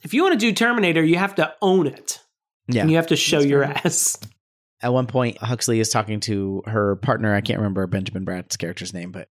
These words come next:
Speaker 2: she says, "Don't you want some action or whatever?" And he's like, "Actually, no, I find my job deeply fulfilling."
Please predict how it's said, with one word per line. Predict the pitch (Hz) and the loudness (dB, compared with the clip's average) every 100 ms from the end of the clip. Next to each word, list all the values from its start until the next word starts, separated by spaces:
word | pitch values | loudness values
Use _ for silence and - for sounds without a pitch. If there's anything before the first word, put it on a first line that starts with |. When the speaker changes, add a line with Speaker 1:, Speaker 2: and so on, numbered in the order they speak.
| _ _ _ _ | _ _ _ _
Speaker 2:
she | - 104 | -10 -8
says, | 104 | -8
"Don't | - 127 147 | -4 -4 0
you | 175 | 0
want | 160 156 _ _ _ | 2 0 _ _ _
some | - 120 | -6 -2
action | 143 - 165 143 | -2 -2 -2 0
or | |
whatever?" | 139 139 131 | 0 0 0
And | |
he's | 131 120 | 0 0
like, | 120 | -2
"Actually, | 131 147 170 160 | -4 -4 -4 -2
no, | 165 | -2
I | 95 | -4
find | 120 120 | -4 -2
my | 117 | 0
job | 123 117 117 | 0 -2 -2
deeply | 147 147 151 | -4 -2 -2
fulfilling." | - 139 165 110 113 | -4 -4 0 0 -2